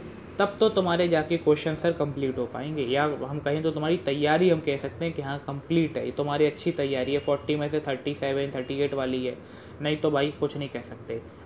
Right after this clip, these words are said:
अब देखो, अगर तुम्हारी वीडियो helpful रही हो, तुम्हें लगा हो कि हाँ मुझे कुछ नया सीखने को मिला है, तभी इस वीडियो को like करना। अगर कुछ भी दिल में बात हो यार, देखो दिल की बात तो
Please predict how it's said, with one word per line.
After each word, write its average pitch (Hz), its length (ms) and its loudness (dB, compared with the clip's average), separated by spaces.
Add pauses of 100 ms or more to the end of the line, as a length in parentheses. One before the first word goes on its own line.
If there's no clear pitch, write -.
(120)
अब 180 200 0
देखो, 135 240 -4
अगर 147 200 2
तुम्हारी 147 420 0
वीडियो 147 420 0
helpful 143 400 0
रही 147 200 0
हो, 147 100 0
तुम्हें 151 260 0
लगा 139 220 0
हो 156 80 4
कि 156 160 0
हाँ 139 180 -4
मुझे 143 200 -2
कुछ 143 200 -6
नया 135 220 -2
सीखने 147 380 -4
को 151 120 -4
मिला 131 240 -2
है, 131 120 -6 (380)
तभी 143 240 0
इस 160 160 -2
वीडियो 131 280 2
को 127 100 -2
like 117 300 -4
करना। 131 340 -4 (440)
अगर 180 280 4
कुछ 185 260 0
भी 175 120 4
दिल 151 220 6
में 160 160 2
बात 147 300 4
हो 147 120 4
यार, 147 220 4 (100)
देखो 151 180 0
दिल 143 220 4
की 156 140 0
बात 139 320 -2
तो 151 100 4